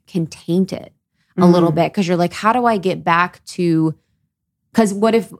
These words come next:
Speaker 1: 'cause vulnerability is truth, obviously. It's, it's a powerful place to be vulnerable. What if that is not the truth of where you are? And I'm not saying this to you, I'm saying this in general.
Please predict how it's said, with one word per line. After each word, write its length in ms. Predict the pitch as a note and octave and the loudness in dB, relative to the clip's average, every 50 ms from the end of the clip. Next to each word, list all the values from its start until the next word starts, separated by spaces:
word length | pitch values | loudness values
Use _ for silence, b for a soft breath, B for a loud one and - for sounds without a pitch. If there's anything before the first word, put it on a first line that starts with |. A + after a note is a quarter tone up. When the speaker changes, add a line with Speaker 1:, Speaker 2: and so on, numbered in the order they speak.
| _ _ _ | _ _ _
Speaker 1:
'cause 160 | - G#3+ F3 | -2 -2 0
vulnerability 600 | F3+ G#3+ A#3 A3+ A3 F#3+ F3 G#3+ A3+ G#3+ G3+ F3 D#3+ | 0 0 0 2 0 2 2 2 2 2 2 2 0
is 140 | D#3+ - - | -2 -4 -8
truth, 260 | - - G#3 G#3 G#3 | -4 0 0 0 2
obviously. 460 | F3 D#3 D3+ D3 D#3+ D#3+ - - E3 | 0 0 0 -2 -4 -4 -4 -4 -4
It's, 180 | D#3+ D#3 - - _ _ | -4 -4 -6 -12 _ _
it's 140 | F3+ F3 - | -4 -2 -2
a 40 | F#3 | -2
powerful 320 | - - E3+ E3+ E3 F3 | -2 0 0 0 -2 -2
place 220 | E3 - F3 F3 - | -2 -2 -4 -4 -2
to 60 | - E3 | -2 -2
be 80 | E3 | -2
vulnerable. 420 | D3 D#3+ D#3+ D#3 D#3+ D#3+ D3+ E3 D#3 | -2 -2 -2 -2 -2 0 0 -2 0
What 220 | D#3 E3 E3+ E3+ | 0 0 2 2
if 160 | F3 E3+ - | 0 -2 -2
that 200 | - D#3+ D#3+ D#3+ | -2 -2 -2 -2
is 140 | D#3+ D#3+ D#3+ | -4 -6 -6
not 300 | E3 E3 D#3 D3+ D3 - - _ _ _ _ _ _ _ _ _ _ _ _ _ _ _ _ | -4 -2 -2 -2 -4 -6 -10 _ _ _ _ _ _ _ _ _ _ _ _ _ _ _ _
the 120 | E3+ F3 | -2 -2
truth 360 | - - - - F3+ E3+ E3+ | -2 -2 -2 0 0 0 2
of 140 | F3+ D#3+ D3+ | 0 -2 0
where 120 | D#3+ D#3+ D#3 | 0 0 2
you 220 | D3+ D3+ D3 F#2 | 2 0 0 2
are? 220 | G#2+ F3 E3+ D#3 | 2 2 2 2
And 120 | D#3+ D#3 D#3+ | 0 -2 -2
I'm 80 | D#3 D#3 | -2 -4
not 180 | D3+ A#2 - | -4 -6 -6
saying 140 | - E3 D#3+ | -6 -4 -4
this 160 | D3+ C#3 - | -4 -4 -4
to 100 | - - | -4 -2
you, 40 | E3+ D#3+ | -2 -2
I'm 60 | D3+ | 0
saying 200 | - E3 D#3 D3 | 0 0 0 -2
this 140 | D3 - - | -2 -2 -4
in 100 | D#3+ D#3 | -4 -2
general. 600 | F3 F3+ F#3+ F#3+ E3 D#3+ D3+ D3 D3 D3+ D3 - | 0 0 0 0 -2 -2 -2 -2 -2 -4 -6 -10